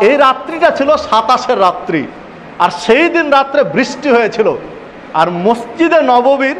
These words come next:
ছাউনি ছিল খেজুর পাতার ছাউনি, বৃষ্টি হয়েছিল, বৃষ্টি পড়েছিল মসজিদের ভিতরে।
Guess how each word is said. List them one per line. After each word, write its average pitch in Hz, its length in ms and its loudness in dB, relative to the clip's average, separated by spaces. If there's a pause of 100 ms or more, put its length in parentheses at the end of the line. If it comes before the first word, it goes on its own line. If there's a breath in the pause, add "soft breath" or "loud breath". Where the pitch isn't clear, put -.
(360)
ছাউনি 302 420 0
ছিল 311 280 0
খেজুর 294 520 0
পাতার 262 260 2 (140)
ছাউনি, 220 440 0 (600)
বৃষ্টি 247 400 0
হয়েছিল, 285 420 4
বৃষ্টি 247 500 -2
পড়েছিল 226 380 2
মসজিদের 202 520 -4
ভিতরে। 160 360 0